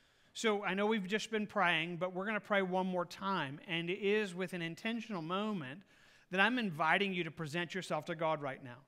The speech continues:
I'm inviting you to, to step and just ask God to speak to you, that he would take th-, his word and this time and connect it into your life. And so let's ask him to do that.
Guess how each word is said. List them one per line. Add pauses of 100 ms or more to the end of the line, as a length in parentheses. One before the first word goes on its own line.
(540)
I'm
inviting
you
to,
to
step
and
just
ask
God
to
speak
to
you,
that
he
would
take
th-,
his
word
and (360)
this
time
and
connect
it
into
your
life. (1600)
And
so
let's
ask
him
to
do
that.